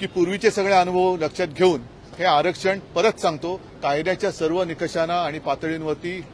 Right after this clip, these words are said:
टिकून राहील आणि टिकणारं आरक्षण हे मराठा समाजाला मिळेल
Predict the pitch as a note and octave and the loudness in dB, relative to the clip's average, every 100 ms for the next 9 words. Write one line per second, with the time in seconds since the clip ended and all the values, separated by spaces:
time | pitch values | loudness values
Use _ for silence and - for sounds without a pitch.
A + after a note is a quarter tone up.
0 | - D3 F#3+ F#3 D#3 E3 F3 - C3+ C#3+ | -10 -6 -6 -2 0 0 -6 -16 -12 -10
1 | D3 C#3+ E3 F3 F3+ F3+ D#3+ C3+ D3 - | -8 -6 -2 2 2 0 -4 -4 -4 -4
2 | E3 D#3 C#3+ C#3+ C#3+ D3 D3+ D3 D3 D3 | -6 -6 -8 -4 -4 -4 -6 -8 -4 -2
3 | D3+ D3+ - - - - A2+ D#3 F3 | 0 -2 -6 -20 -20 -14 0 4 4